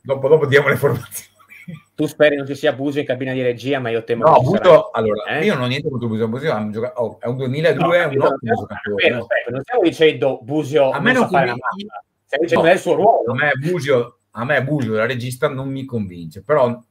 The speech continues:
Speaker 1: ho, ho detto, ho scritto anche che il mister non è che abbia grosse alternative basso da, da play, quindi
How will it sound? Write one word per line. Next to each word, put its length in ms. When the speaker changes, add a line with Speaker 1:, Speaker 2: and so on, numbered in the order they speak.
Speaker 1:
ho, 240
ho 140
detto, 300
ho 160
scritto 380
anche 220
che 60
il 60
mister 260
non 140
è 60
che 100
abbia 160
grosse 260
alternative 800
basso 520
da, 120
da 160
play, 340
quindi 380